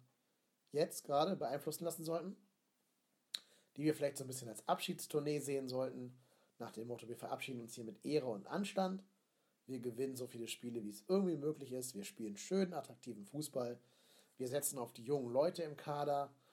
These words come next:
und komplementieren die erfahrenen Spieler so langsam zur Tür hinaus. Holen im Winter schon perspektivische Spieler für die zweite Liga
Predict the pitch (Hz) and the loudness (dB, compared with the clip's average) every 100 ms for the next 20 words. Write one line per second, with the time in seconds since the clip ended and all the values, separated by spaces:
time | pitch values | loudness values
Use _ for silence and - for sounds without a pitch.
0 | _ _ - 113 104 - 135 110 117 107 | _ _ -10 -10 -8 -4 -4 -4 -8 -8
1 | - 123 113 104 98 95 - 151 139 123 | -6 -4 -4 -6 -8 -8 0 0 2 -4
2 | 117 - 113 101 98 - 98 104 107 196 | -6 -8 -4 -4 -6 -10 -10 -10 -8 -10
3 | - - 160 156 151 143 - - _ _ | -12 0 2 2 2 0 -4 -10 _ _
4 | _ _ _ _ _ _ _ _ _ - | _ _ _ _ _ _ _ _ _ 4
5 | 175 160 135 147 185 170 - 139 127 131 | 4 4 2 2 4 2 0 -6 -6 -8
6 | - 110 - 175 170 156 143 - 147 143 | -8 -10 -4 2 2 2 -4 -2 4 4
7 | 135 - 98 98 - 95 98 143 143 135 | 4 0 -10 -10 -10 -10 -6 2 2 2